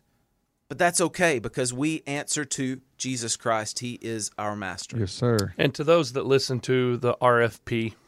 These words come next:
Speaker 3: uh, that you're out there, and these last two episodes are kinda giving you a little bit of a,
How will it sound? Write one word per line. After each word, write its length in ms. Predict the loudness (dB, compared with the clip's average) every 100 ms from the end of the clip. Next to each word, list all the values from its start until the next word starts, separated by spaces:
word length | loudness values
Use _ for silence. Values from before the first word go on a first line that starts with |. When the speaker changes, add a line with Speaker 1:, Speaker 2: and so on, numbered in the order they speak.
| -20 -10
Speaker 3:
uh, 200 | -2 -2
that 260 | 0 -2 0
you're 140 | 2
out 220 | 4 4
there, 200 | 4 2
and 300 | 4 4 2 0 -16 -20 -20 _ -8
these 320 | -2 0 4
last 300 | 6 6 4
two 180 | 4 6
episodes 640 | 4 2 4 6 4 2
are 160 | 2
kinda 440 | 2 2 4 4 2 _ -20 -20 _
giving 280 | -2 0 2
you 160 | 4 4
a 40 |
little 220 | 4 2
bit 180 | 4 4
of 160 | 4 4
a, 260 | 2 2